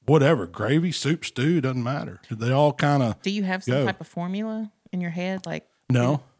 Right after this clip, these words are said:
Speaker 2: do,
Speaker 1: no,
Speaker 2: for
Speaker 1: it's
Speaker 2: every
Speaker 1: not.
Speaker 2: one sweet, I need two savory, or, you know, any balancing like that?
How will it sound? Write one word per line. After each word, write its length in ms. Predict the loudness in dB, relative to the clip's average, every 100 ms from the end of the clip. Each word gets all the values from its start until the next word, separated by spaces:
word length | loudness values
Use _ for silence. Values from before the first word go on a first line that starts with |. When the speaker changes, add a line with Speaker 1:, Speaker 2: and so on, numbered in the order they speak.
| -8
Speaker 2:
do, 60 | -4
Speaker 1:
no, 160 | 0 0
Speaker 2:
for 40 |
Speaker 1:
it's 80 | 0
Speaker 2:
every 160 | -2 -4
Speaker 1:
not. 80 | -4
Speaker 2:
one 160 | -6
sweet, 340 | -6 -8 -8 -8
I 40 |
need 240 | -8 -10 -12
two 160 | -12
savory, 500 | -8 -6 -6 -6 -6
or, 100 | -8 -10 -10
you 100 | -8
know, 120 | -6
any 240 | -6 -8 -10 _ _ -8
balancing 560 | -6 -6 -10 -10 -10
like 180 | -8 -8
that? 300 | -6 -6